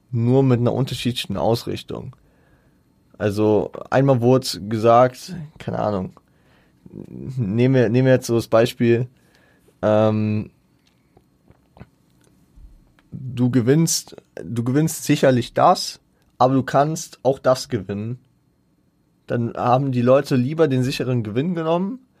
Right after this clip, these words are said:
als wenn gesagt wurde, „Du verlierst auf jeden Fall das. Aber du könntest das und das gewinnen.“ Also keine Ahnung, du, genau, sagen wir so,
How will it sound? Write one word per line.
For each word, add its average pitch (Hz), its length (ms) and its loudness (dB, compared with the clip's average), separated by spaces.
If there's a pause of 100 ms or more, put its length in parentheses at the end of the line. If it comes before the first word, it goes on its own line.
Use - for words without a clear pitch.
(240)
als 139 340 2
wenn 127 400 -2
gesagt 123 400 0
wurde, 120 160 -2
„Du 107 220 -10
verlierst 123 520 0
auf 127 140 -4
jeden 160 240 0
Fall 139 200 0
das. 127 380 2 (1300)
Aber 110 160 2
du 101 80 -2
könntest - 420 0
das 147 180 0
und 135 120 -4
das 104 200 -4
gewinnen.“ 95 360 -14 (1040)
Also 104 160 -4
keine 117 180 2
Ahnung, 110 260 2
du, 110 220 -4 (840)
genau, 117 420 2 (140)
sagen 131 260 2
wir 131 80 0
so, 104 300 -4